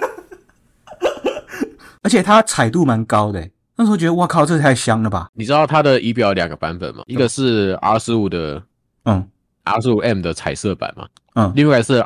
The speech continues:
Speaker 2: R一二五，欧洲是，都是叫R一二五，他们排气量是一二五。
Speaker 1: 嗯哼。
Speaker 2: 然后他们的那一颗仪表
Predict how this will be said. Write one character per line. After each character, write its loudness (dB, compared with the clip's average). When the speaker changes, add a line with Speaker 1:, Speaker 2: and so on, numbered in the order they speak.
Speaker 2:
R 2
一 -2
二 2
五， -14
欧 0
洲 0
是， -6
都 0
是 0
叫 0
R 0
一 -2
二 -2
五， -8
他 -4
们 -2
排 -4
气 -4
量 -2
是 -12
一 -4
二 -6
五。 -12
Speaker 1:
嗯 0
哼。 -2
Speaker 2:
然 -2
后 2
他 0
们 2
的 -2
那 0
一 0
颗 0
仪 -4
表 -6